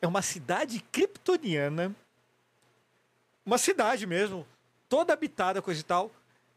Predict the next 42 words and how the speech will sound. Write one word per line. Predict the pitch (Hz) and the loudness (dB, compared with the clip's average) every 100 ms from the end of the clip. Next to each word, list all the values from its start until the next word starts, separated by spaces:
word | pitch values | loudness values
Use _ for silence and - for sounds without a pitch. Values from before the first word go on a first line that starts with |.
| _ | _
que | - 269 | -8 -6
foi | - 285 | 0 0
miniaturizada | 277 277 359 392 339 - 285 240 185 147 220 262 202 170 - - | 0 -2 0 2 2 0 -4 -2 -2 0 0 0 0 -2 -6 -12
e | 202 | -12
tá | - 254 | -2 0
dentro | 196 277 - 330 | 0 -6 -8 -4
de | |
uma, | 339 320 311 311 - _ _ _ | 0 2 2 0 -4 _ _ _
de | 170 247 | -4 0
uma | 269 254 | 2 0
cuba | - - 320 277 196 | -2 0 2 2 0
de | 147 156 | 0 -4
vidro, | 120 202 254 156 131 110 _ _ - - - | -2 0 0 -2 -6 -8 _ _ -20 -20 -16
dentro | 143 269 370 359 311 | -2 -2 0 -2 0
da | 269 | -2
fortaleza | 277 262 240 202 214 220 | -4 -2 0 2 2 0
do | 220 | -4
Superman, | - 254 247 226 226 240 262 | -8 -4 -2 0 0 -2 -4
que | 269 | -6
o | |
Superman | 254 269 254 240 | -2 -2 -2 -2
tá | 254 | -2
procurando | 247 254 233 | 0 2 0
uma | 247 240 | 2 -2
solução | - 254 247 - 226 254 - - - - | 0 -4 -2 2 2 2 -2 -16 -14 0
pra | 233 233 | 2 4
eles, | 226 233 247 247 196 | 2 0 -4 -4 0
é, | 233 233 233 220 | 4 6 6 4
crescerem | - 233 220 226 214 | 4 2 2 0 -2
e | - | -4
ficarem | - 226 | -2 -2
do | 214 | 0
tamanho | 233 226 233 | -2 -2 -2
normal. | 247 226 185 - - | 2 2 2 -2 -8
Enquanto | 269 269 330 339 330 | -4 0 0 0 2
isso, | 339 302 | 2 2
eles | 285 - | -4 -4
ficam | 311 277 | 0 2
lá | 277 | 2
dentro | 285 269 | 0 -2
da | 254 | 0
fortaleza, | 254 262 262 233 269 294 208 | 2 0 2 4 2 2 0